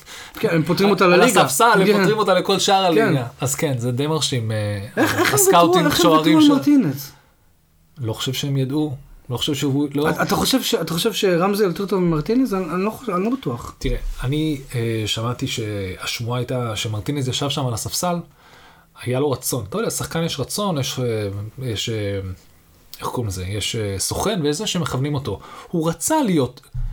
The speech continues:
Speaker 2: שוער פותח בקבוצת פרמייר ליג, להרכב ראשון, בשביל שיום אחד הוא יהיה השוער של ארגנטינה. היה לו פלן, היה לו, אתה יודע, היה לו, היה לו מטרות. והוא השיג אותם.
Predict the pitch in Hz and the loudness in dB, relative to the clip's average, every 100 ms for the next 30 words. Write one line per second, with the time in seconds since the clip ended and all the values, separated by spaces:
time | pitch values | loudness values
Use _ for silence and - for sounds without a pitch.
0 | - - - 151 151 117 - - - - | -2 0 0 2 4 4 2 0 -2 -6
1 | - - - 127 156 120 - - - 135 | -8 -6 -6 0 0 0 -4 -8 -2 -2
2 | 135 131 - 123 - - - - - 127 | 0 -2 0 -2 -4 -12 -20 -10 -2 0
3 | 110 104 120 185 - - - - 143 123 | 0 -2 -2 -2 -8 -20 -20 -16 -6 -2
4 | 120 113 113 120 151 139 135 123 107 101 | 0 0 0 0 0 2 2 0 -2 -2
5 | 113 127 147 139 180 202 196 254 170 147 | -4 -2 -2 -2 -2 0 0 0 2 2
6 | 170 175 _ _ _ - 135 135 110 165 | 0 -4 _ _ _ -6 -2 -2 -2 -2
7 | 180 196 269 214 - - - - 175 277 | -2 -2 -2 -2 -6 -16 -20 -8 0 2
8 | 339 339 330 320 160 - - 143 220 294 | 2 0 0 2 0 -4 -6 -2 0 2
9 | 311 294 277 - 226 311 254 254 311 302 | 2 2 2 0 0 0 2 2 2 0
10 | 269 247 175 170 - 220 269 262 254 294 | 0 -4 -4 -6 -2 0 0 0 0 0
11 | - - - _ 147 - - 135 269 330 | -2 -14 -16 _ -20 -14 -2 0 2 2
12 | 269 | 0